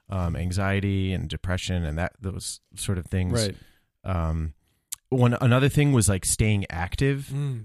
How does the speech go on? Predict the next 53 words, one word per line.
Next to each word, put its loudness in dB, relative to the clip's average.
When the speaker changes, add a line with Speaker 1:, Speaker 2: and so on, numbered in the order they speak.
Speaker 3:
big -2
Speaker 1:
Um, 4
Speaker 3:
time. 4
Speaker 1:
like, -4
find 2
a 6
way 2
to, 0
you 0
know, 0
at, 0
and 4
I 4
think, 2
like, 0
you -2
know, 0
I've -10
seen, 2
as 0
I 4
was 2
just 0
trying 2
to 2
look 0
into 2
this, -2
a -10
lot 0
of -6
people -2
are -2
saying, 0
like, -2
these, 4
like, 4
do 6
these 4
ten 6
things 4
to, 4
you -2
know, 6
for 2
Speaker 2:
Lists. 4
Speaker 1:
self-care. 4
It 4
is 6
like 4
a 4
list, 4
but 4